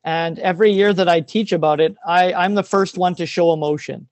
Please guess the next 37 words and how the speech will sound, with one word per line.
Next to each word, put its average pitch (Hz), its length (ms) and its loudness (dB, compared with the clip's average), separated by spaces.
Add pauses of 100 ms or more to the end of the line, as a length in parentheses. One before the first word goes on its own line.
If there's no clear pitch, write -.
(420)
Um, 143 600 -2
I'm 160 140 -4
the 165 80 -2
first 180 260 -2
one 180 100 -2
to 170 80 -4
be 165 120 -2
vulnerable 165 580 0
and 147 100 -8
express 160 540 -2
how, 151 460 0 (340)
how 175 180 4
this 170 220 -2
makes 165 300 -4
me 160 140 -8
feel 175 340 0
as 147 140 -2
a 143 60 -8
teacher, 190 400 -4
as 156 160 0
a 139 80 -8
father, 170 460 2
as 147 180 0
a 147 60 -6
brother. 170 600 0 (480)
Um, 147 600 -6 (480)
y-, 226 320 -20
you 180 160 -4
know, 160 240 0
it, 185 200 -2
you 185 160 -4
gotta 202 280 2
relate 175 500 -2
and 170 100 -10
you 147 60 -10
gotta 170 200 0
connect 175 680 -4